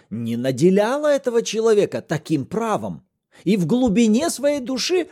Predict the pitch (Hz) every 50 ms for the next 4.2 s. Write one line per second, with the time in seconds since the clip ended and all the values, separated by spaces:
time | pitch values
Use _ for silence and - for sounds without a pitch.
0 | - - 143 135 165 254 311 330 320 - - 370 359 359 359 349 339 302 196 180
1 | 156 - - - 202 180 170 170 135 113 190 196 143 165 202 233 262 214 - -
2 | - 277 277 220 147 127 120 117 - - 113 92 - - _ _ - 123 147 165
3 | 180 - - 208 196 180 - 151 127 135 127 - - - 160 175 185 180 170 170
4 | 147 - 120 95